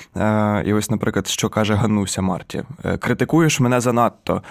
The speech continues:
а все своїм міщанським розумом, вузьким домашньо-практичними поглядами і старосвітськими замахами жіночності». Е,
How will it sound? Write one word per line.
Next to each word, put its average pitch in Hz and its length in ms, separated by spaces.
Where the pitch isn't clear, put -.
а 110 80
все 135 300
своїм 123 380
міщанським 135 720
розумом, 110 600
вузьким 147 520
домашньо-практичними 127 1160
поглядами 135 720
і - 40
старосвітськими 123 840
замахами 120 520
жіночності». 104 720
Е, 101 380